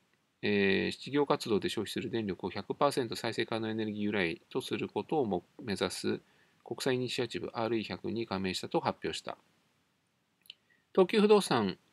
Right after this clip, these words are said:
えー、二千十九年四月、事業活動で消費する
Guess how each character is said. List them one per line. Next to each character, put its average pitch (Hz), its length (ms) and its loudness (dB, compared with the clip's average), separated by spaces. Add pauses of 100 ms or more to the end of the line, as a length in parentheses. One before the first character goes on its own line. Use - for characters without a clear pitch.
(120)
え 110 260 6
ー、 - 20 2
二 110 120 0
千 147 200 4
十 113 160 0
九 117 120 2
年 98 120 2
四 - 120 -2
月、 98 200 -2
事 95 120 -2
業 131 200 2
活 139 260 -2
動 87 140 2
で 113 120 0
消 117 160 -2
費 107 160 -6
す - 200 -6
る 104 220 -2